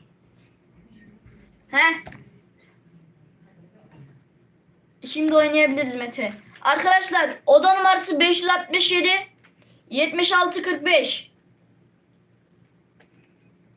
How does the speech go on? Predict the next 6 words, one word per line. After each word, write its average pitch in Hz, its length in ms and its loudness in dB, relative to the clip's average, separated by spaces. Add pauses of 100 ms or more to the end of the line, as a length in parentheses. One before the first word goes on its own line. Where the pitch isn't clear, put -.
(160)
İsmim 320 320 -6
Simar. 320 520 0 (1800)
Ya 214 300 -6
bu 254 120 -6
velet 339 340 2
kim? 262 360 -6